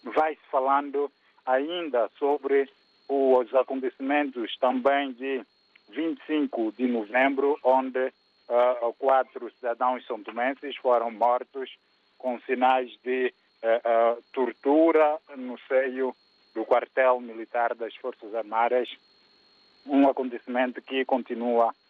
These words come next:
a chamar a atenção da sociedade são tomense e também da comunidade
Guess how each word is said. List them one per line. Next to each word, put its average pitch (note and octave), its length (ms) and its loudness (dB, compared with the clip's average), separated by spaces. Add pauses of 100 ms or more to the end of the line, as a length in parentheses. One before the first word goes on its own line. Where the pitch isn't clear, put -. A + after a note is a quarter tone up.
(300)
a A#2 160 2
chamar B2 420 0
a A#2+ 80 0
atenção B2 760 -6
da A2+ 360 -2
sociedade A#2+ 580 -4
são A2 160 -14
tomense B2 440 -10
e C3 60 -10
também A#2 420 0
da G#2 140 0
comunidade A2 760 -2